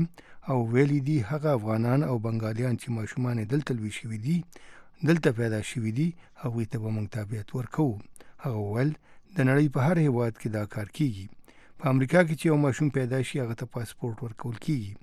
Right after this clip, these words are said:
نو موږ دومره ظلم ولې کوو؟ دا هم انسانان دي، دوی ولې دومره محرومه ساتل شوي دي؟ په همدې توګه د پاکستان صدر اعظم ښاغلي عمران خان په انتخاباتو کې د بري نه وروستو په خپلې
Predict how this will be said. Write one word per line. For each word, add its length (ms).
نو 80
موږ 120
دومره 300
ظلم 180
ولې 300
کوو؟ 180
دا 160
هم 180
انسانان 560
دي، 100
دوی 100
ولې 260
دومره 340
محرومه 400
ساتل 320
شوي 240
دي؟ 100
په 160
همدې 260
توګه 160
د 60
پاکستان 420
صدر 220
اعظم 240
ښاغلي 400
عمران 220
خان 240
په 80
انتخاباتو 640
کې 140
د 40
بري 240
نه 80
وروستو 420
په 140
خپلې 240